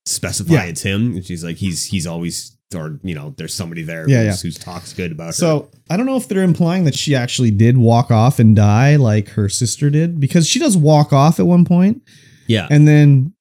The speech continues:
Speaker 2: they show Danvers sitting on the deck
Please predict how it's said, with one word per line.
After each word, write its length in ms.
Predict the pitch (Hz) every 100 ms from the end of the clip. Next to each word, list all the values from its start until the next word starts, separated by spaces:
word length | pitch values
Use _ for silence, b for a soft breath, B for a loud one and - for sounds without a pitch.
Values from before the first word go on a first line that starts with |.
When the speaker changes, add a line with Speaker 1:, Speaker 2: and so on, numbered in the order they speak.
| _
Speaker 2:
they 120 | -
show 200 | 143 196
Danvers 480 | 180 151 151 165 147
sitting 340 | - 147 139 135
on 160 | 131 117
the 60 |
deck 580 | 104 113 107 107 - -